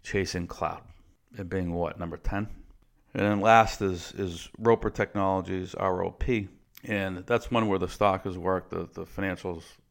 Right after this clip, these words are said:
look great. It's just more of a strategic issue where they are acquiring subscale assets, subscale software assets.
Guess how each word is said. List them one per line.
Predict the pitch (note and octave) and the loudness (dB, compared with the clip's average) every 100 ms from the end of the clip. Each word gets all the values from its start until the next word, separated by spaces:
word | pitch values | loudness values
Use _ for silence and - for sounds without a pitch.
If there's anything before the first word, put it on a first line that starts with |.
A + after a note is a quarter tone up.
| - | -6
look | G#2 F#2+ | -2 -2
great. | - F2 E2+ - | -4 -4 -4 -6
It's | G#2 | -8
just | G#2 - | -8 -2
more | A#2+ A#2 | 0 2
of | |
a | G2 | 0
strategic | - E2+ - G#2+ G#2 A2 | -8 -12 -10 -6 -6 -4
issue | G#2 - G#2 - - | -4 -4 -10 -12 -6
where | G#2+ G2 F#2 | 0 0 0
they | F2+ G#2 G#2 - | 2 2 4 2
are | G#2+ G2 F#2 F2 - - - _ - | 2 4 4 0 -6 -20 -20 _ -18
acquiring | - - A2 G#2 G2 F#2+ | -10 0 4 6 4 2
subscale | F2 - G#2 F#2+ - - G2+ F#2 | -2 -2 0 0 -4 0 2 4
assets, | F#2 F#2+ - - - - - _ _ _ _ _ - | 4 4 0 -8 -8 -14 -16 _ _ _ _ _ -14
subscale | - A2 G#2 - G#2 F#2 | -2 0 0 -2 0 0
software | - G2 F#2+ - F2 E2+ | 0 2 2 0 -4 -2
assets. | F2+ F2 - - - | -2 -4 -10 -12 -18